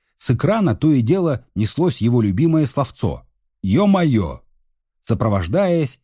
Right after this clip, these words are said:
сочным шлепком ладони по собственному лбу.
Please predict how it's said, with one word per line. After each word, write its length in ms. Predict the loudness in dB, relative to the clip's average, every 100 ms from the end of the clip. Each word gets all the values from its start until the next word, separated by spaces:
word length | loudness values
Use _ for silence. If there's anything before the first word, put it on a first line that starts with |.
| _
сочным 580 | _ -4 -2 -2 -2 -4
шлепком 500 | -4 -6 -6 -4 -4
ладони 640 | -4 -4 -2 0 0 -2 -6 _
по 120 | -10
собственному 760 | -6 -6 -6 -4 0 0 -2 -6
лбу. 520 | -4 -2 -2 -6 -8